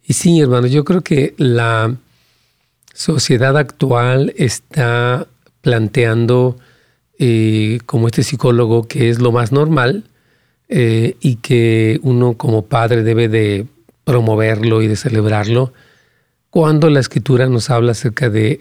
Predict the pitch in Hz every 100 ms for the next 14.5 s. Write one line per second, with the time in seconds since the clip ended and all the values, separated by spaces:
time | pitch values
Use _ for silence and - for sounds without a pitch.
0 | - 117 107 - 123 127 113 110 131 127
1 | 127 127 - 196 117 113 101 - _ _
2 | _ _ _ 139 117 - 131 120 117 -
3 | 117 117 - 135 123 123 120 120 123 -
4 | - - 123 123 113 113 113 107 107 -
5 | 113 110 113 110 120 - 123 107 _ _
6 | - _ _ _ - 127 120 127 123 123
7 | 113 104 110 120 110 123 107 113 110 -
8 | 101 - - _ _ - - 131 160 170
9 | 156 127 147 127 120 120 113 120 - 123
10 | - 135 120 - 117 123 120 117 - 113
11 | 117 113 113 117 110 110 110 110 127 156
12 | - _ _ _ - 135 131 127 135 143
13 | 143 - _ _ _ - 117 110 107 117
14 | 120 110 117 113 113